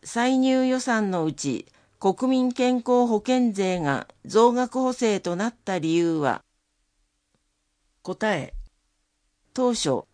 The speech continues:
新型コロナウイルス感染症の影響から、前年度比約一億三千万円の減収を見込んだが、所得状況等を加味したところ、令和二年度と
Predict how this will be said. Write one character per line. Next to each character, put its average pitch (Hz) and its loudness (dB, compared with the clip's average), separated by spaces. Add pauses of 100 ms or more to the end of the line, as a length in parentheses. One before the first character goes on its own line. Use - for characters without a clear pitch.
(120)
新 247 0
型 233 0
コ 233 0
ロ 254 4
ナ 254 2
ウ 262 2
イ 254 2
ル 208 -2
ス 180 -6
感 240 -2
染 247 0
症 226 0
の 208 2
影 196 0
響 185 -4
か 165 -2
ら、 135 -2 (500)
前 226 4
年 254 2
度 247 0
比 165 -4 (180)
約 185 -2
一 233 -2
億 214 0
三 233 -2
千 254 0
万 254 2
円 180 2
の 147 0
減 220 0
収 247 -2
を 214 4
見 202 0
込 220 0
ん 175 -4
だ 156 -2
が、 127 -2 (500)
所 196 -2
得 247 0
状 262 2
況 196 0
等 233 4
を 160 2
加 254 0
味 240 4
し - -2
た 170 -4
と 156 -8
こ 151 0
ろ、 127 0 (440)
令 254 4
和 220 2
二 175 0
年 226 2
度 180 -4
と 123 -2